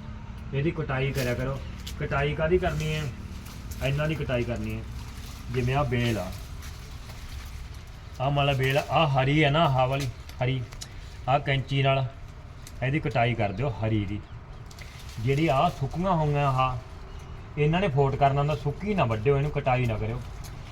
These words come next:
ਫਰਵਰੀ ਮਹੀਨੇ ਦੇ ਵਿੱਚ ਇਹਦੀ ਕਟਾਈ ਹੁੰਦੀ ਆ। ਫਰਵਰੀ ਮਹੀਨੇ 'ਚ ਕਟਾਈ ਹੋ ਜੂ ਇਹਦੀ, ਇੱਥੋਂ ਕਟਾਈ ਹੋ ਜੂ।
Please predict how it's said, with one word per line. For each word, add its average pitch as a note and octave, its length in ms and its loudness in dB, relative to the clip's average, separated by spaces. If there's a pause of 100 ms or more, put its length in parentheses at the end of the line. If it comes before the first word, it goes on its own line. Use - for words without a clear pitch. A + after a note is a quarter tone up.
(160)
ਫਰਵਰੀ C#3+ 340 6
ਮਹੀਨੇ F3 300 6
ਦੇ D3+ 80 6
ਵਿੱਚ C#3+ 200 4
ਇਹਦੀ D3+ 180 6
ਕਟਾਈ C#3+ 320 2
ਹੁੰਦੀ F#2+ 360 0
ਆ। F#2+ 60 -6 (2250)
ਫਰਵਰੀ C#3 340 4
ਮਹੀਨੇ F3 180 4
'ਚ D#3+ 80 0
ਕਟਾਈ C#3+ 320 6
ਹੋ C3+ 140 6
ਜੂ D3 120 6
ਇਹਦੀ, E3 180 4
ਇੱਥੋਂ C#3 300 4
ਕਟਾਈ B2+ 300 4
ਹੋ G2+ 140 -2
ਜੂ। F#2+ 140 -4